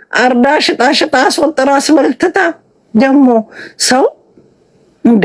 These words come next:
ሃይማኖት እንኳን ነው ተቀበለ ቢባል እ፣ ጌታን ለመቀበል እኛ እንኳን ቅዱስ ድግ-፣ ስጋና ደሙን ለመውሰድ እኮ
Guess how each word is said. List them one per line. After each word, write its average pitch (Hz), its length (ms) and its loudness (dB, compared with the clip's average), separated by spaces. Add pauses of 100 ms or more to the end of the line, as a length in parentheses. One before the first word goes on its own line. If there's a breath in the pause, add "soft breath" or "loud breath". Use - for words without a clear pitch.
ሃይማኖት 196 600 0
እንኳን 180 360 0
ነው 285 160 0
ተቀበለ 185 640 0
ቢባል - 500 -4 (520)
እ፣ 294 100 0 (480)
ጌታን 214 480 0
ለመቀበል 165 720 -2 (1120)
እኛ 277 180 4 (140)
እንኳን 190 380 0 (1500 soft breath)
ቅዱስ 254 520 0
ድግ-፣ 220 320 0 (140)
ስጋና 220 460 0 (100)
ደሙን 190 320 0
ለመውሰድ 190 500 0
እኮ 190 140 -4